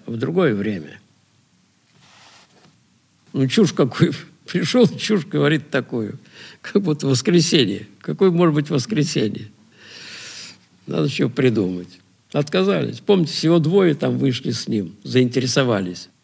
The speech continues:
И стали потом христианами. Дионисий Ареопагит, помните, и женщина одна, да. А все прочие насмехались, какую глупость проповедует нам этот еврей. Пришел еще нам, грекам, тут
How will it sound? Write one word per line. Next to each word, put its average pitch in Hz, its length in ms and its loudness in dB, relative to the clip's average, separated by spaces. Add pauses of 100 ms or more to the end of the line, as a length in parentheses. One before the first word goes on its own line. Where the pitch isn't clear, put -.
(1040)
И 110 80 -4
стали 113 360 -4
потом 120 280 -6
христианами. 135 720 -2 (760)
Дионисий 117 580 2
Ареопагит, 113 520 -2
помните, 135 480 -4 (120)
и 110 80 -8
женщина 101 520 -6 (600)
одна, 98 300 -10
да. 92 140 -14 (220)
А 117 160 -2
все 175 240 2
прочие 185 480 0
насмехались, 165 1040 0
какую 139 300 2
глупость 151 680 2 (260)
проповедует 127 600 2
нам 123 160 2
этот 123 260 0
еврей. 101 520 0 (1200)
Пришел 131 380 2
еще 120 220 0
нам, 110 200 4
грекам, 120 460 2
тут 101 220 -8